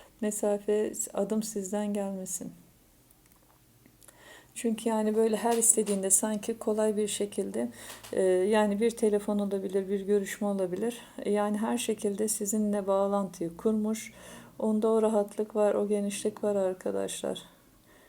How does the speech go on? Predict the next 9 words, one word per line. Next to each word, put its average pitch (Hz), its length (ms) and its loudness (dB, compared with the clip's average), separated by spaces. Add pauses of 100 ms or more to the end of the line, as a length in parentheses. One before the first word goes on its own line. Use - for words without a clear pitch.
(680)
Çok 220 280 -6
rahat 202 300 -2
arkadaşlar. 196 800 -6 (1500)
Biraz 226 320 2
dersini 202 400 0
alsın. 214 480 -4
Şımartmayın 202 640 -6
bu 190 40 -10
kişiyi. - 320 0